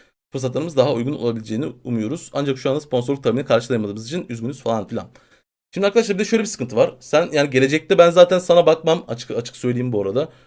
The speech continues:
Ne yapayım çünkü yine aynı şeyi söyleyeceğim az önce söylediğim gibi. Yani oyuncu koltuğu çok lame, lame bir şey arkadaşlar. Yani çünkü oturuyorsun sadece başka hiçbir işlevi yok. Bir de mesela yayınlarda, videolarda sürekli markanın ismi gözükeceği için de bir de sınırsız reklam,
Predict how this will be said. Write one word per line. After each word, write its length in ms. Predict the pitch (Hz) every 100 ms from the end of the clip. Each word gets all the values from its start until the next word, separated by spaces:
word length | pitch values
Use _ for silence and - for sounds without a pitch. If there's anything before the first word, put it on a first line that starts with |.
| _
Ne 60 | 139
yapayım 280 | 170 165 131
çünkü 140 | 127 143
yine 180 | 139
aynı 340 | 131 - 120 131
şeyi 160 | 131
söyleyeceğim 340 | 127 110 104 101
az 120 | 107
önce 80 | 107
söylediğim 440 | - 101 101 104
gibi. 240 | 98 139 180 _ _ _
Yani 100 | 98
oyuncu 300 | 120 147 170
koltuğu 340 | 190 160 165 170
çok 360 | 180 185 -
lame, 640 | 98 117 127 143 139 117 113
lame 320 | 123 143 147
bir 60 | 120
şey 120 | 101
arkadaşlar. 520 | 92 107 101 90 90 _ _ _ _
Yani 120 | 98 107
çünkü 260 | - 123
oturuyorsun 520 | 151 143 131 196 196 143
sadece 460 | 117 104 101 101
başka 220 | 107 123
hiçbir 320 | 156 - 185 -
işlevi 360 | - 107 98
yok. 240 | 92 90 _ _ _ -
Bir 60 | 156
de 60 |
mesela 300 | 185 175 180
yayınlarda, 600 | 175 151 151 156 151 151 135
videolarda 400 | 120 131 123 120
sürekli 340 | - 139 135
markanın 340 | 127 127 131
ismi 220 | 127 127 151
gözükeceği 380 | 117 110 170
için 180 | 170 120
de 120 | 147
bir 60 | 151
de 80 | 156
sınırsız 480 | - 139 127 175 127
reklam, 380 | 123 135 147